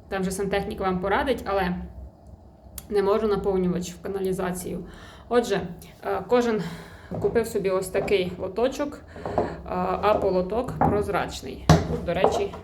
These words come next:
е, не видно зараз.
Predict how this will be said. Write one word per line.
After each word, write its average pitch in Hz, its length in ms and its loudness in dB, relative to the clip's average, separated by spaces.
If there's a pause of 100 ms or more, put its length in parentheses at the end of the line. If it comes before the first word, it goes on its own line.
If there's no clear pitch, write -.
(420)
е, - 1400 -6 (520)
не 214 140 -6
видно 180 280 -2
зараз. 165 500 -6